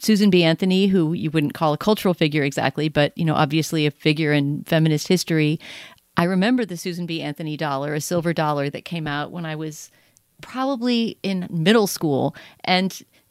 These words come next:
and it was right around the same time that the E R A, the Equal Rights Am-, Amendment, was up for a vote and, you know, was the talk of, of the town, <laughs> including among eighth graders or whatever, failed to pass.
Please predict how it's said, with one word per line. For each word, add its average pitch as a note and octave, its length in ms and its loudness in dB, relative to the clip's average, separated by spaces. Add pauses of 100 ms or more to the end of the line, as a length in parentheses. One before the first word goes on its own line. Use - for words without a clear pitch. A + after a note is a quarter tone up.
and F#3 240 0
it - 160 -2
was G3+ 100 -4
right A#3 180 6
around B3+ 200 4
the G#3+ 60 -2
same G#3 200 -4
time F#3+ 300 0
that F3 160 -2
the F3+ 200 -2
E F3 80 4
R E3+ 160 4
A, F3+ 200 2
the D#3+ 120 2
Equal D#3+ 280 0
Rights E3 260 2
Am-, F3 160 -6
Amendment, D#3 540 0
was D3 260 -2 (140)
up D#3+ 160 2
for E3 180 0
a D#3 60 2
vote E3+ 340 4
and, C#3+ 220 -2
you D3 40 2
know, C#3+ 120 2
was D3 140 -4
the - 60 -8
talk D#3+ 300 0
of, D#3 260 -4
of D#3 100 -8
the E3 100 -2
town, F#3+ 400 4
<laughs> - 0 -
including E3+ 420 2
among E3 460 2
eighth D#3+ 240 -10
graders E3+ 440 -2
or F3+ 80 -2
whatever, D#3+ 440 2
failed E3 340 4
to F#3 100 -2
pass. E3+ 460 -4